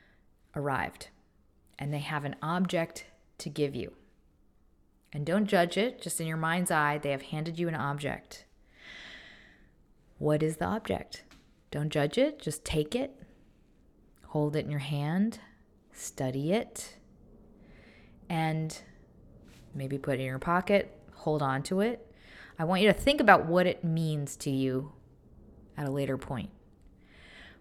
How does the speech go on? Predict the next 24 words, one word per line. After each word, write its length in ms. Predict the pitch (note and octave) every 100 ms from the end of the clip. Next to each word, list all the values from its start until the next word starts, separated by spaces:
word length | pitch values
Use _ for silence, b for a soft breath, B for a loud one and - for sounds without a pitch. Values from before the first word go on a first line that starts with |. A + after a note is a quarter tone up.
| -
But 120 | E3
now 200 | E3+ F#3
this 160 | F#3+ G3+
other, 200 | G#3 G3+
this 180 | F3+
person 260 | - G#3 G3
has 140 | E3+ -
also 380 | F#3 A3 C4+ F#3+
shown 320 | D#3+ - C#3+
up 240 | C3+ C#3 - - - -
to 140 | G3
tell 400 | - - - A#3+
you 160 | A3 D#3+
something 580 | - B2+ - C3 C3+ C3+
that 100 | E3
you 100 | -
need 220 | D#3+ D3+ C#3+
to 120 | D#3
know. 260 | C3 G#2+ - - - - - - - - -
This 100 | -
person 300 | - E3+ F3
who 120 | C#3+
loves 600 | C#3 C3+ D3+ E3+ E3 C#3
you 240 | C3 A#2